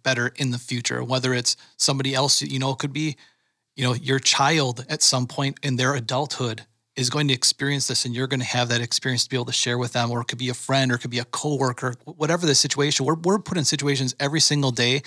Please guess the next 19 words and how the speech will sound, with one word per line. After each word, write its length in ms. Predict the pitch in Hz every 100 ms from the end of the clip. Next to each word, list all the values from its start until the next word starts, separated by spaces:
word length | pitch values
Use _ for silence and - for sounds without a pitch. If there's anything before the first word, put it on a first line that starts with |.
| -
in 140 | 139 135
interactions 580 | 147 135 139 - 135
with 160 | 127 120
people 460 | - 143 175 180 - _ _ _ _ _ -
that 180 | 139 170
we're, 360 | 139 151 143 - 320 - _ -
if 140 | 143
we 120 | 147 127
look 280 | 113 175
for 260 | - 151 127
them, 180 | 123 135
and, 160 | 131 -
and 120 | 139
sometimes 440 | - 147 - 139
that's 200 | 120 113
the 60 | -
hard 260 | - 135 143
part, 180 | 131
like, 220 | 123 120